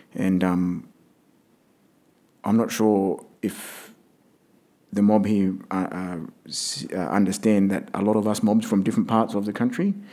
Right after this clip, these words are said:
see ev-, all the work here, and we appreciate the work that's being done. Um, they're standing up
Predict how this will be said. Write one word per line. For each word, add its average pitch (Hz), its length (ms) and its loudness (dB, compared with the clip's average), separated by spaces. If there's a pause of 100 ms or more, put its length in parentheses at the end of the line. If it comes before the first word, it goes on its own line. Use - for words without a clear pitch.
(440)
see 104 520 0 (140)
ev-, 110 200 0
all 104 180 0
the 104 60 2
work 104 260 0
here, 143 220 0 (580)
and 101 140 2
we 98 100 4
appreciate 104 500 -2
the 101 80 -4
work 95 220 -4
that's 95 140 -4
being 95 220 0
done. 95 300 -4 (500)
Um, 87 540 -4
they're 98 100 -2
standing 95 360 2
up - 220 -4